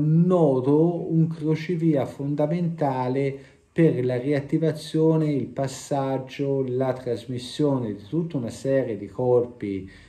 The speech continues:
docetici e rituali che altrimenti non avrebbero avuto modo di diffondersi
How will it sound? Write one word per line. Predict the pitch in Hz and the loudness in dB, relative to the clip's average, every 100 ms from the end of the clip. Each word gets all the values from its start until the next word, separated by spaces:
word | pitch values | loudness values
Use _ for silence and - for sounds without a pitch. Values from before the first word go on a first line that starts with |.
| _ _ | _ _
docetici | 117 107 - 135 127 127 104 - 104 101 - - | -6 -4 0 2 2 -2 -8 -8 -8 -8 -12 -4
e | 147 120 | -2 -2
rituali | 113 104 139 131 117 104 104 127 151 156 - - _ _ | -4 -8 -2 0 0 -2 -4 -2 -4 -6 -16 -20 _ _
che | - 208 | 0 4
altrimenti | 165 156 - 190 190 147 131 131 123 - 143 143 | 4 2 -2 0 2 2 0 -4 -6 0 2 2
non | 143 139 143 147 | 0 0 0 0
avrebbero | 143 156 170 156 135 131 120 120 | 0 2 4 4 2 -4 -2 0
avuto | 127 175 165 160 | 2 2 2 2
modo | 160 147 127 120 120 135 135 131 131 - _ | 2 2 4 4 2 2 4 2 -4 -20 _
di | - 131 160 135 | -12 2 2 4
diffondersi | 143 139 - 120 110 107 104 110 - - 113 110 110 | 0 -2 -4 -4 -2 -4 -2 -2 -4 -10 -4 -2 -4